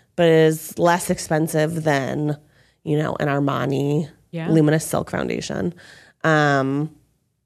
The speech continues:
Speaker 1: but I think everything in her line is really, really nice, and she tries to make it really, um, accessible. Um, I like that one. I do like Rare Beauty.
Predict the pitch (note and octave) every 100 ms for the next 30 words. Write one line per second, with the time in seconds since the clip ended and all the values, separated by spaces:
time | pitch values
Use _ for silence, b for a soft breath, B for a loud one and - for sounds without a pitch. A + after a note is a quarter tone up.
0 | - - F#3 G#3 G#3+ F3 F#3 E3+ D#3+ D3+
1 | D3 C#3 C#3+ D3 D3+ D#3 D#3+ D#3 D3+ D3
2 | D3 C#3+ D3+ D3+ - D3 D3+ C#3+ - D3
3 | C3+ C3+ D3 C#3+ C#3+ C#3+ C#3 b b b
4 | b b b - D3 C#3+ C3+ C3+ C#3 -
5 | - F3+ - D#3+ D#3 D#3 D#3 D#3+ - _
6 | _ _ _ _ _ D3+ C#3+ C#3 C#3 C#3
7 | C#3+ D#3 - _ _ - D3+ - - -
8 | - G3+ C#4+ F4+ G4 G4+ G4 C#4 F3+ F3
9 | G3 B3 D4 B3+ G3+ G3 G#3 A#3+